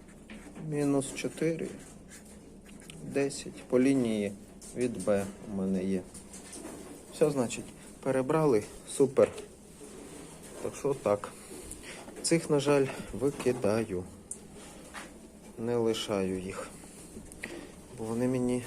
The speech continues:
зайві. Собі вони хай тут кучкуються. Ще та, ще на одне гніздо можна вибрати. Бачите, вісім штук. Бачите.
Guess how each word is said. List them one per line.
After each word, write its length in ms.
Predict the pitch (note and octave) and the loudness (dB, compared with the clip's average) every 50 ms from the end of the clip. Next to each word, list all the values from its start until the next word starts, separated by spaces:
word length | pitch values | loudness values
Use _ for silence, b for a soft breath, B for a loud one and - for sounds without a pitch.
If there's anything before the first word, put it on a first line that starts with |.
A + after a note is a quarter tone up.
| - - - | -6 -10 -10
зайві. 500 | G2 - A2 G2+ G2+ G2+ F#2+ G2 A2 G2+ - - - - - - - - - - - - - - - - - - - - - - - - - - B B B B B B B B B - - - - | -2 0 2 4 4 4 4 2 0 -2 -4 -8 -16 -16 -16 -16 -14 -14 -14 -16 -16 -16 -18 -18 -20 -20 -20 -20 -20 -20 -20 -20 -18 -16 -16 -14 B B B B B B B B B -16 -12 -12 -10
Собі 240 | - - - B2 | -8 0 4 4
вони 240 | A#2 A2 A2 A2 A2 | 4 4 4 2 0
хай 180 | G#2+ - A#2 A2 | 0 0 -2 -2
тут 260 | - - A#2 - - G#2+ G2 - | 0 -2 -2 -2 -2 -4 -4 -4
кучкуються. 760 | - B2 - - - - F3+ F3 D#3 C#3 B2+ - - - A#2+ - - - - - - - - - B B B B B B B B B B B B B B | -4 -6 -6 0 4 4 6 6 6 4 2 0 -4 -8 -8 -10 -12 -12 -12 -12 -12 -12 -14 -18 B B B B B B B B B B B B B B
Ще 200 | - - - - | -4 0 0 4
та, 220 | D3 E3 D#3+ D3+ C3+ | 6 6 6 6 6
ще 180 | - - D#3+ | 6 6 6
на 120 | D#3 D3 C3+ | 8 8 6
одне 200 | B2 B2+ C3+ C3 | 6 6 4 2
гніздо 420 | A#2+ A#2+ A#2+ A2+ G#2 F#2+ A2 G#2 | 2 2 0 0 2 2 2 2
можна 340 | G2+ G2 G2 F#2+ G2+ G#2 G2+ | 4 2 0 0 0 0 2
вибрати. 440 | G2 G2+ G2 F2+ - G2 F2+ - F#2+ | 4 4 2 2 0 -2 -2 -2 -2
Бачите, 340 | G#2 A2 - - - - | -2 -2 -4 -6 -6 -4
вісім 340 | F#2+ A2 B2+ C3 - B2+ A#2 | -2 -2 -2 -2 -2 -4 -6
штук. 240 | - - - F#2 F2 - - - - - - - - - - - - - - - - - - - - - - - - - - | -6 -6 -8 -8 -8 -8 -8 -8 -8 -8 -8 -8 -10 -12 -12 -14 -14 -14 -16 -16 -16 -16 -16 -16 -18 -16 -16 -16 -14 -8 -6
Бачите. 320 | - - - - - - | -6 -6 -6 -8 -10 -12